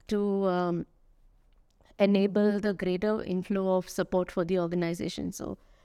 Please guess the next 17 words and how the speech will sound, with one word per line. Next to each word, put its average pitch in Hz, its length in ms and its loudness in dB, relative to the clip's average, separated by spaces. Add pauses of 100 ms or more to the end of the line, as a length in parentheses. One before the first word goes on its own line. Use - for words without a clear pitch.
(140)
reaching 196 320 -2
out 185 180 2 (120)
to, 180 260 -2
you 170 80 -2
know, 175 100 -2
friends 196 580 0
and 170 160 -2
friends 180 220 0
of 165 80 -4
friends 202 420 2
and 180 160 0
colleagues 185 500 -2
and 175 180 -2
so - 120 -8
on. - 180 -6
So 208 100 -8
that's, 247 320 2